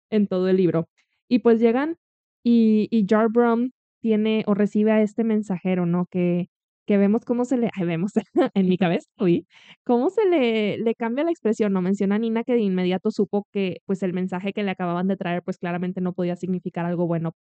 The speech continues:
para Rapka. Y la manera en la que se las ingenia para, pues, robar esta nota que Jar Brum deja en su,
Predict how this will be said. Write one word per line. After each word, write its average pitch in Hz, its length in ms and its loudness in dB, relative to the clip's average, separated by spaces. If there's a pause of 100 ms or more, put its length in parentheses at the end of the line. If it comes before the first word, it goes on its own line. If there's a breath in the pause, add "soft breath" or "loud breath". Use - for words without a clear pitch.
para 156 300 -10 (180)
Rapka. - 400 -10 (400)
Y 262 100 -2
la 277 140 -2
manera 277 320 -4
en 330 120 -2
la 370 80 -2
que 359 120 -4
se 320 100 -2
las 247 200 0
ingenia 220 480 0
para, 208 480 0 (460)
pues, 220 420 2 (180)
robar 208 680 2
esta 226 300 -2
nota 214 500 -2 (160)
que 214 200 -2
Jar 196 180 2
Brum 202 280 2
deja 190 380 -2
en 190 220 -2
su, 180 440 -2